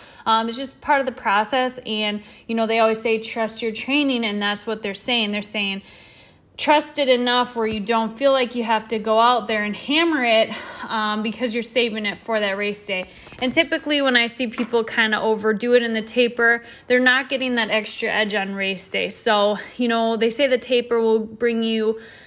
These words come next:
between, like, three and seven percent, uh, benefit on race day, which isn't, like, a ton, but if you go out there and you're hammering it, the taper is gonna give you, like, zero percent. So you really have to make sure you're not overdoing it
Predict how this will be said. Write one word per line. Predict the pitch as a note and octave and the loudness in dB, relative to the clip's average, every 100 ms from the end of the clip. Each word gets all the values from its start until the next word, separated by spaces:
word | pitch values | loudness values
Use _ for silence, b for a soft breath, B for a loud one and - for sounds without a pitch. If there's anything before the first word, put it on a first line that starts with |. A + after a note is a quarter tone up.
| B | B
between, | A#3 A3 - A#3 A3+ A3 | -4 -4 -4 -2 0 2
like, | G#3 G3+ G3 | 2 0 -2
three | - B3+ B3 A#3 | -6 -2 2 2
and | A3+ | 0
seven | A#3+ A3+ A3+ | 2 0 0
percent, | A3 A3 - - A3 G#3+ - B B B | -2 -2 -2 0 0 0 -6 B B B
uh, | G#3 F#3+ | -2 -2
benefit | G3+ B3 A3+ A3 - A3+ G#3+ | 2 2 2 -2 0 0 2
on | A3 A3 A3 | 0 0 0
race | A3 A3 A3+ | 4 4 2
day, | - A#3 B3 | 0 2 4
which | A#3+ A3 - | 2 -2 -4
isn't, | E3+ F#3 E4 G4+ E4 | -2 2 2 0 0
like, | F4 E4 | 2 2
a | A#3+ | 0
ton, | A3 - F#4+ D4 G#3 | -2 -2 2 2 4
but | A3 A3 | 2 2
if | A3 B3+ | -2 -6
you | |
go | A#3+ D4 | -2 4
out | D4+ C#4+ C#4 | 4 4 2
there | B3+ | 0
and | A#3+ | 2
you're | A3 | -2
hammering | G#3+ C#4 E4 F4+ B3+ | -4 0 2 0 -2
it, | A3 G#3+ B B B B | -2 -2 B B B B
the | C4+ | -6
taper | - D#4 C#4+ | 0 0 0
is | D#4 | -2
gonna | C#4+ C4+ | -2 -2
give | A#3+ A#3 | -2 -2
you, | A3+ A3 | -2 0
like, | G#3+ G3+ | 0 0
zero | G3 G3 G#3+ | -4 0 0
percent. | G#3 G3 - F#3 G3 | 0 -6 -6 -4 -4
So | G3+ C4+ | -2 0
you | C4 B3+ | 2 2
really | B3 C#4+ C#4 | 2 0 2
have | B3+ B3+ | 0 -2
to | A#3+ | -4
make | A3+ A3 | -4 -4
sure | - A3+ G#3+ G3+ | -4 0 0 0
you're | G3+ | -2
not | G#3 G#3 G3+ | 0 0 0
overdoing | G#3+ G3 G3+ G3 G3+ G3 G3 | -2 -4 -4 -4 -6 -6 -8
it | F3+ | -10